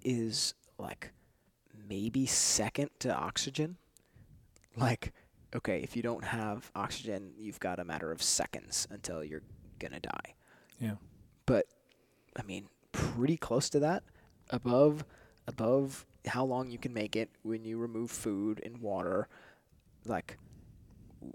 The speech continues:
Speaker 1: if you remove sleep, you're gonna cash out pretty quickly, <laughs> right?
Speaker 2: Yeah.
Speaker 1: <laughs> Yeah, I mean, it, it, it's crazy to think about, but it's, it's wildly important.
Speaker 2: Yep.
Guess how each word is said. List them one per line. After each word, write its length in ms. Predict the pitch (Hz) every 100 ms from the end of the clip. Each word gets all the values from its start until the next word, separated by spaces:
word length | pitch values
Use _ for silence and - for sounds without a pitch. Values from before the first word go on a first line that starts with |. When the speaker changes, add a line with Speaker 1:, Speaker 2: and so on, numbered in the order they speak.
| -
Speaker 1:
if 180 | 101 -
you 120 | 127
remove 300 | 139 131 113
sleep, 460 | - - 135 101 - -
you're 400 | 107 95 113 113
gonna 280 | - 110 101 90
cash 360 | - - - -
out 260 | 95 - - -
pretty 260 | - - -
quickly, 480 | - - - - - - - _ -
<laughs> 400 | 85 - - -
right? 260 | - 127 - - 113
Speaker 2:
Yeah. 180 | 107 135 - - - - - - - - - -
Speaker 1:
<laughs> 100 | - 170 151 143 123 - - -
Yeah, 200 | 113 101 - -
I 100 | 120
mean, 180 | 95 95
it, 140 | 107 -
it, 120 | 101 - -
it's 320 | 110 - -
crazy 420 | - 123 120 -
to 40 | 110
think 140 | 120
about, 240 | 117 90 -
but 140 | -
it's, 320 | 92 - - - _ -
it's 320 | - - - - - -
wildly 440 | - 196 - - 64
important. 500 | - - - - - _ _ _ -
Speaker 2:
Yep. 160 | 117